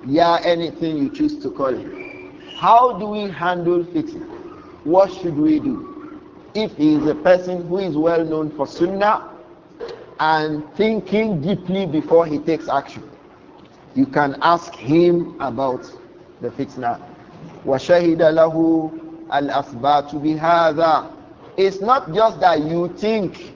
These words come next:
that he is a person of sunnah. The learned, the athbat,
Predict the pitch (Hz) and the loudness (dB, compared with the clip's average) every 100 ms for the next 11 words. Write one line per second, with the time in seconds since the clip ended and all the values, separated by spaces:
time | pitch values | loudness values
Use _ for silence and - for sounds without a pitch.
0 | - 156 151 - 156 151 156 156 180 180 | -6 -2 -2 2 2 4 2 2 0 0
1 | 190 170 - - 175 160 151 135 131 131 | -2 -2 -2 -2 0 0 0 2 0 -2
2 | - - - - - - - - - - | -10 -12 -16 -16 -16 -18 -20 -20 -20 -8
3 | 143 185 190 220 254 254 247 - - - | 4 4 6 4 4 2 0 -2 -14 -20
4 | - 123 151 170 - 156 196 208 175 - | -16 -6 -2 -2 -4 0 4 4 2 -8
5 | - | -20